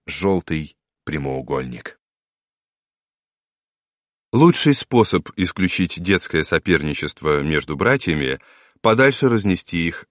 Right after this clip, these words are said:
во времени. Вряд ли родители Давыдова рассуждали подобным образом, и почти шестилетняя разница в возрасте их сыновей была простым следствием вполне характерных обстоятельств.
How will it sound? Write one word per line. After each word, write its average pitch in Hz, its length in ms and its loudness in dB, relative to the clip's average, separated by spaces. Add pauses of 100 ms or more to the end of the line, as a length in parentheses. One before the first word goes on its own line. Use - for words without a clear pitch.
во 82 200 0
времени. 65 540 -8 (420)
Вряд 165 300 2
ли 131 60 4
родители 120 520 2
Давыдова 113 600 4
рассуждали 92 540 0
подобным 82 520 0
образом, 78 480 -2
и - 120 -10
почти 78 460 -6
шестилетняя 80 680 -6
разница 95 600 -2
в 73 80 -12
возрасте 78 540 -6
их 71 140 -10
сыновей 80 560 -4 (320)
была 95 240 4
простым 85 400 -4
следствием 120 720 2 (240)
вполне 131 380 2
характерных 82 720 -4 (100)
обстоятельств. - 1040 -6